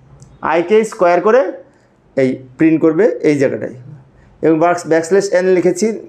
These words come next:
লাইনগুলো নিচে নিচে হবে সেই জন্য। যেমন, আহ, একের নিচে দুই হবে, দুই, একের নিচে চার হবে, চারের নিচে নয় হবে, নিচে নিচে হবে যদি ব্যাকস্ল্যাশ এন ব্যবহার করি। রিটার্ন জিরো লিখে প্রোগ্রাম শেষ করব। তো এইভাবে আমরা প্রোগ্রাম লিখতে পারি।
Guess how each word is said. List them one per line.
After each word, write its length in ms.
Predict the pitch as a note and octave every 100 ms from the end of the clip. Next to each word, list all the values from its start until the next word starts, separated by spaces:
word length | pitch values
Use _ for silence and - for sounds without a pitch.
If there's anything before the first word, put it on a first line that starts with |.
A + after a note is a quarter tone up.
| D#3
লাইনগুলো 420 | D#3 D#3 D#3 E3
নিচে 260 | E3 E3+
নিচে 200 | D#3 B2+
হবে 180 | A#2 A2
সেই 160 | A2 C3
জন্য। 320 | B2 B2+ B2 - - - _ _ _ _ -
যেমন, 380 | F3 F#3 F3+ F3 - _ _ -
আহ, 360 | D3 D3+ D#3+
একের 240 | F3 F#3 E3+
নিচে 220 | E3 E3
দুই 240 | D3+ D#3
হবে, 160 | D3+ D3+
দুই, 160 | C#3+
একের 320 | D#3 D3 D#3+ E3
নিচে 240 | D3+ D3
চার 240 | D3 C#3+ C#3
হবে, 120 | C#3
চারের 260 | D3 C#3+
নিচে 180 | C3+ B2+
নয় 220 | C3+ C3
হবে, 220 | B2+ B2 B2+
নিচে 220 | D#3+ F3
নিচে 240 | E3+ C#3
হবে 220 | B2+ A2+
যদি 160 | A#2 B2+
ব্যাকস্ল্যাশ 500 | C3 C3 C#3+ C3+ -
এন 200 | C#3+ C3+
ব্যবহার 280 | C3 B2+ B2
করি। 220 | C3 D3+ - - - -
রিটার্ন 300 | C#3 D#3 F#3+
জিরো 160 | F3+ F#3+
লিখে 180 | G3 G3+
প্রোগ্রাম 320 | A3 D3 D3+
শেষ 220 | C#3+ D3
করব। 320 | - B2+ - - - - - _ _ _ -
তো 60 |
এইভাবে 360 | - E3 F3 G#3+
আমরা 220 | F#3 D#3
প্রোগ্রাম 340 | C3 C3+ C3 B2+
লিখতে 220 | A#2+ A#2+
পারি। 220 | A#2 B2